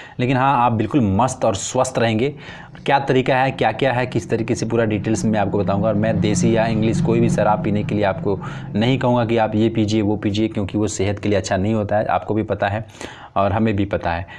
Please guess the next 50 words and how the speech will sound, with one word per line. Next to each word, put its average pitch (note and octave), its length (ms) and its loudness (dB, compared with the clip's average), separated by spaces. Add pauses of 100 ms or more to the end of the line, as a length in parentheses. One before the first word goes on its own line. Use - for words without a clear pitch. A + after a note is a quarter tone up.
(180)
और G2+ 220 2
कोई C#3 240 2
भी C#3+ 120 4
चीज़ C#3 300 2
यदि B2 240 2
दवा A2 240 4
के B2 100 0
रूप A#2+ 140 4
में A#2+ 140 2
यदि A#2 120 2
खाते G#2 340 -2
पीते A2 260 -4
हैं G#2+ 160 -2
तो A2 140 -4
वो G2+ 220 0
अच्छी - 320 -2
बात F#2 260 2
है, G#2 60 0
लेकिन G#2+ 200 -2
अगर G2+ 160 0
आप G2 100 2
उसको - 480 -8 (260)
डोज A#2 380 2
ज़्यादा G#2+ 340 2
लेंगे, A#2 260 2
दारू G#2+ 300 4
ही A#2+ 160 4
है, A#2+ 80 4
अगर A2+ 200 2
उसका A2 240 0
डोज G#2+ 260 2
आप G#2 180 0
ज़्यादा G#2 240 2
लेते G#2 240 0
हैं A2+ 100 -2
तो B2 100 -2
वो G#2+ 80 2
आपको G2 240 0
नुकसान G2 360 0
ही A2+ 60 0
करेगा, G#2+ 340 0 (520)
ना G2+ 100 0
कि A2 140 0
फ़ायदा F#2 260 -2
करेगा। E2+ 280 -2
फ़ायदा G2 260 0
तो G2+ 100 -6
नहीं F#2 140 -2
करता E2+ 260 -4
है F2 160 -10